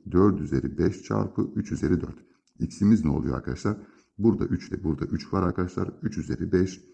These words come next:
dört üzeri üç, dört, dört üzeri dört olur. Bu oranı yazacak olursam arkadaşlar. Şimdi üç üzeri dört, üç üzeri beş, aşağıda bir üç kalır.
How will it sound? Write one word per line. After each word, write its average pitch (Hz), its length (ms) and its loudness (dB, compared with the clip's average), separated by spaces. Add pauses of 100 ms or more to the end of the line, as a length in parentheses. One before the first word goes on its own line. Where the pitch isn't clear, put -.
(400)
dört 95 260 4
üzeri 71 260 -2
üç, - 300 -4
dört, 90 320 -2
dört 87 280 0
üzeri - 440 -8
dört 85 240 0
olur. - 200 -6 (200)
Bu 120 160 4
oranı 92 200 4
yazacak 78 280 0
olursam 71 260 -2
arkadaşlar. 69 400 -4 (580)
Şimdi 95 260 0
üç - 360 -2
üzeri 120 240 4
dört, 123 200 2
üç 113 140 -4
üzeri 92 240 2
beş, 85 220 -2
aşağıda 78 400 -8
bir 143 100 -8
üç - 180 -4
kalır. 95 280 0